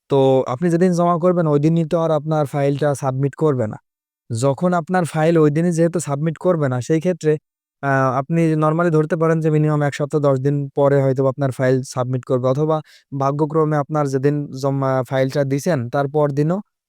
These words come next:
সাবমিট করতে পারে। তো সেই ক্ষেত্রে দেখা যায় কি যে সাবমিট করার দিন থেকে শুরু করে আপনি,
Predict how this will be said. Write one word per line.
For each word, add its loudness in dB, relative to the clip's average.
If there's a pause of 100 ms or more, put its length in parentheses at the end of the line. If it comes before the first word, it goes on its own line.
(140)
সাবমিট 0
করতে 0
পারে। -6 (260)
তো -2
সেই 4
ক্ষেত্রে 4
দেখা 2
যায় 4
কি -4
যে 2
সাবমিট -2
করার 2
দিন 0
থেকে -2
শুরু -2
করে 2
আপনি, -2